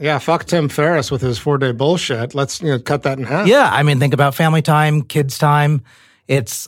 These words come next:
Speaker 2: I have so many problems with the five-day work week. It just doesn't make any sense to me why, why it's five-sevenths of
Speaker 1: Yeah.
Speaker 2: our life,
Speaker 1: <laughs>
Speaker 2: um,
Speaker 1: Yeah, yeah,
Speaker 2: so
Speaker 1: yeah,
Speaker 2: to
Speaker 1: yeah,
Speaker 2: speak.
Speaker 1: yeah.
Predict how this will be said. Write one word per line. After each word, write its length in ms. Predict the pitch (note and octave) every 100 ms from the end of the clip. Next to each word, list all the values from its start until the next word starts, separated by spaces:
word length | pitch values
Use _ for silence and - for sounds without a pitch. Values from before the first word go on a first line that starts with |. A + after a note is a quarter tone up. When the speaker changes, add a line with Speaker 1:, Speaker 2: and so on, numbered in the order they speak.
| -
Speaker 2:
I 80 |
have 140 | F3+ F#3
so 120 | A#3+
many 120 | G#3
problems 320 | D#3 C#3 A2+
with 100 | A#2
the 60 | A2
five-day 400 | A2+ G#2+ G2+ F#2+
work 200 | E2+ F#2
week. 140 | - -
It 40 |
just 160 | D3+ E3
doesn't 160 | C#3+
make 120 | C3
any 120 | A#2+ G#2
sense 300 | - G#2+ -
to 80 | A#2+
me 120 | A#2+
why, 680 | A2 A2 A2 G#2+ G#2 G#2+ - _ _ _ _
why 140 | D#3
it's 100 | A#2+
five-sevenths 800 | - B2 G#2 C3 A2+ C#3 - -
of 40 | - _
Speaker 1:
Yeah. 180 | G3+ F3+ C#3+
Speaker 2:
our 60 |
life, 240 | C#3 G3 F#3+
Speaker 1:
<laughs> 380 | D3+ - - -
Speaker 2:
um, 400 | G#3 G3+ - D#3
Speaker 1:
Yeah, 300 | D4 F#3 E3+
yeah, 240 | D#3+ D#3
Speaker 2:
so 80 | D#3
Speaker 1:
yeah, 40 |
Speaker 2:
to 100 | D3
Speaker 1:
yeah, 60 | D3
Speaker 2:
speak. 140 | D3 C#3+
Speaker 1:
yeah. 140 | C#3